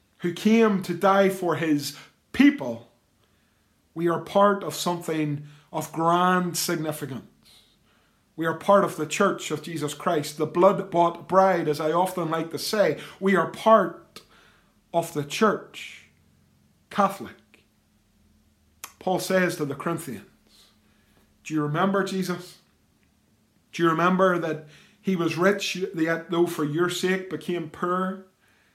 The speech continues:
Do you remember your Saviour and Lord?" My friends, I suspect that most of us don't need too many reminders about Christ. I hope and pray that every day he is front and centre in our thoughts. We bear his name, we call ourselves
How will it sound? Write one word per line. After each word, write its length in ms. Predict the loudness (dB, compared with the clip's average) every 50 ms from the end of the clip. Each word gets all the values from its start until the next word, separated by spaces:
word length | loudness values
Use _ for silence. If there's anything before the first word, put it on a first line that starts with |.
| _ _ _ _ _ _ _ _ _ _ _
Do 100 | -4 -2
you 80 | -2
remember 640 | 0 0 2 2 2 2 2 2 0 0 -4 -8 -14 _ _ _ _ _ _
your 140 | -6 -6 -6
Saviour 480 | -4 0 2 2 2 2 2 0 0
and 80 | 0 0
Lord?" 440 | 0 0 0 0 -2 -4 -10 -16 -20 _ _ _ _ _ _ _ _ _ _ _ _ _ _ _ _ _ _ _ _ _ _ _ _ -16
My 140 | -6 -6 -6
friends, 500 | -4 -4 -4 -2 -2 -2 -2 -2 -4 -4
I 380 | -4 -2 -2 -2 -2 -4 -4 -10 -18 _ _ _ _ _ _ _ _ _ -12
suspect 540 | -8 -6 -6 -4 0 2 2 2 2 0
that 200 | -4 -4 -4 -4
most 260 | -4 -4 -4 -4 -2 -4
of 120 | -2 -2
us 160 | -2 -4 -2
don't 220 | -4 -4 -4 -2 -2
need 240 | -4 -4 -4 -6
too 160 | -4 -4 -2 0
many 400 | 0 0 0 -2 -2 -4 -6 -10 -18 -20 _ _
reminders 600 | -6 -2 -2 0 -2 0 -2 0 -2 -2 -2 -4
about 300 | -6 -6 -6 -6 -6 -6
Christ. 440 | -4 -2 -2 -2 -2 -4 -8 -8
I 120 | -6 -6 -4
hope 260 | -2 -2 -2 -2 -2
and 140 | -6 -10 -6
pray 300 | -6 -6 -4 -2 -2 -2
that 160 | -2 -2 -4
every 240 | -4 -4 -4 -6 -6
day 380 | -4 -4 -2 -2 0 0 -2
he 180 | -2 -2 -2 -2
is 200 | -2 -2 -4 -10 -16 -20 -20 _
front 380 | -10 -4 -2 -2 -2 -2 -4
and 140 | -8 -8 -6
centre 460 | -6 -4 -2 -2 -4 -2 0 0 2
in 100 | 2 2
our 140 | 0 -2 -2
thoughts. 480 | -4 -4 -4 -2 0 -2 -2 -4 -6 -8
We 120 | -8 -8
bear 420 | -6 -4 -2 -2 0 2 2 0
his 220 | 0 0 -4 -4 -4
name, 320 | -4 -2 -2 -2 -2 -2
we 120 | -2 -4 -6
call 400 | -6 -4 -2 0 0 2 2 0
ourselves 600 | 0 -2 -4 -4 -2 -2 0 -2 -2 -4 -8